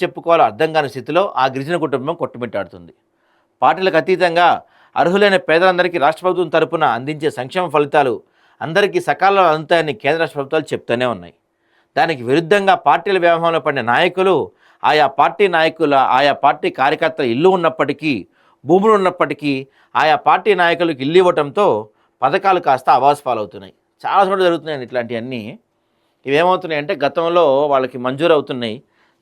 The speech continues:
చాలామంది అందుకని ఆ ఇల్లు బీకేసి ముగ్గులు పోసుకొని, ఆ, పిల్లర్లు వేసుకొని చాలామంది ఉన్నారు. ఎలక్షన్స్ వచ్చినాయి, ఇప్పుడు ప్రభుత్వం మారింది. తీరా వీళ్ళు ఏం చేస్తున్నారు? ఇందిరమ్మ ఇల్లు కాంగ్రెస్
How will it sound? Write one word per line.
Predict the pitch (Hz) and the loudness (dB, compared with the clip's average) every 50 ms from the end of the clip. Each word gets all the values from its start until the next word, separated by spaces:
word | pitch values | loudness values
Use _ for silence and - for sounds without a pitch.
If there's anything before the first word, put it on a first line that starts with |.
| _ 139 | _ 0
చాలామంది | - 180 190 190 190 185 180 165 156 | 2 2 2 2 0 0 0 0 0
అందుకని | 143 143 147 143 170 165 | 0 0 0 -2 -2 -2
ఆ | 160 151 143 | 0 -2 -2
ఇల్లు | 143 160 175 | -2 -4 -2
బీకేసి | 165 165 160 160 156 143 - 143 | -2 -2 -2 -2 -4 -6 -6 -8
ముగ్గులు | 139 135 123 127 165 160 | -12 -14 -6 -4 -4 -2
పోసుకొని, | 147 143 131 - - 147 139 127 127 127 123 127 123 - _ _ _ _ _ _ | -2 -2 -4 -4 -8 -10 -8 -8 -10 -10 -12 -12 -14 -16 _ _ _ _ _ _
ఆ, | 117 123 123 | -4 -4 -4
పిల్లర్లు | 123 - 151 156 170 170 165 160 | -2 -4 0 2 2 4 4 2
వేసుకొని | 143 - - 156 131 - | 0 0 -4 -8 -4 0
చాలామంది | 139 139 139 131 139 135 135 | 0 0 0 -2 -4 -6 -8
ఉన్నారు. | 117 107 107 135 151 | -8 -8 -4 -2 0
ఎలక్షన్స్ | 151 156 - 180 185 165 156 | 0 -2 -2 -4 -8 -8 -8
వచ్చినాయి, | - - - 185 202 175 | -8 -8 -8 -8 -8 -8
ఇప్పుడు | 135 127 - | -10 -10 -6
ప్రభుత్వం | 139 139 156 147 165 156 147 | -4 -4 -4 -4 -6 -4 -2
మారింది. | 143 135 135 131 147 185 196 | -2 -2 -2 -2 -6 -8 -8
తీరా | - 165 160 160 151 147 | -4 -2 -2 0 0 0
వీళ్ళు | 151 160 165 165 | 0 0 0 0
ఏం | 160 156 | 0 0
చేస్తున్నారు? | 151 147 139 - _ 147 143 127 127 127 120 120 131 _ _ _ _ _ _ _ | -2 -6 -6 -6 _ -4 -4 -4 -4 -6 -8 -10 -14 _ _ _ _ _ _ _
ఇందిరమ్మ | 120 139 160 175 196 196 190 180 160 | -8 -6 -2 0 2 2 2 2 -2
ఇల్లు | 147 139 139 170 233 285 - _ _ _ _ _ _ | -2 -2 -2 -2 -2 -4 -6 _ _ _ _ _ _
కాంగ్రెస్ | 143 160 175 175 175 156 | -2 -2 0 0 -2 -2